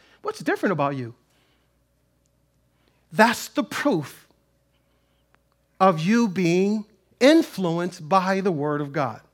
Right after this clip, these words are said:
Makes sense? So what should then happen is there's this progressive proof that happens in a believer's lives. "Prove yourselves doers of the Word of God." The word "prove" begins this way.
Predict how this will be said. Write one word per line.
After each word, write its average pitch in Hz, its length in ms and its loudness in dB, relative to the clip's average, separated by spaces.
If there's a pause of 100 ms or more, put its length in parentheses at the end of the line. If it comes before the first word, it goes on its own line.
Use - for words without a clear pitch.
(880)
Makes 170 180 -2
sense? 175 340 0 (240)
So 214 480 2 (160)
what 165 220 -4
should 330 420 2
then 233 200 4
happen 185 480 4
is 202 280 0
there's 202 360 0
this 202 360 -2 (500)
progressive 185 800 -2
proof 190 380 -4
that 175 140 -6
happens 156 640 -2 (840)
in 156 140 -2
a 151 40 -2
believer's 143 480 -4
lives. 127 480 -4 (1080)
"Prove 302 340 4
yourselves 175 540 0
doers 196 380 0
of 165 140 -8
the 160 80 -4
Word 160 200 -4
of 151 80 -6
God." 131 320 -4 (1300)
The 175 140 -2
word 214 240 4
"prove" 262 560 0
begins 180 360 0
this 185 220 -6
way. 131 260 -4